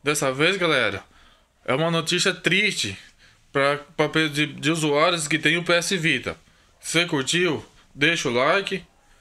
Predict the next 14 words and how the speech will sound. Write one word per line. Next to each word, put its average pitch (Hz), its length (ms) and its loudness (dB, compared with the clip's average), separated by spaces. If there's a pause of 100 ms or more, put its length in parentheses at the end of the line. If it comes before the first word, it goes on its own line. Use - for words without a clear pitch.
(200)
compartilha 151 640 0
o 190 40 -2
vídeo 175 280 -2
com 160 80 -6
seus 180 200 0
amigos. 143 540 -2 (340)
Clique 170 200 2
no 180 100 -2
sininho 165 300 0
pra 160 120 0
não 175 200 0
perder 180 260 2
vídeos 170 240 -4
novos, 107 420 -2